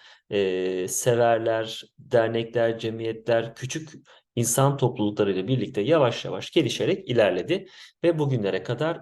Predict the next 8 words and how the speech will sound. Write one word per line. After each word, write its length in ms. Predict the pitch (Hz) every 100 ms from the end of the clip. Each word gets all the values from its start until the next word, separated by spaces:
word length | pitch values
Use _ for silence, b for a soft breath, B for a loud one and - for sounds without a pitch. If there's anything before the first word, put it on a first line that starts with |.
| -
ulaştı. 600 | 110 95 - - 170 - b b -
Artık 340 | 117 117 -
daha 280 | 107 120 123
büyük 460 | 107 131 - - - -
operalar, 720 | 104 107 101 101 117 131 - -
daha 320 | 104 117 104
dev 280 | 113 113 113
opera 600 | - 101 113 107 -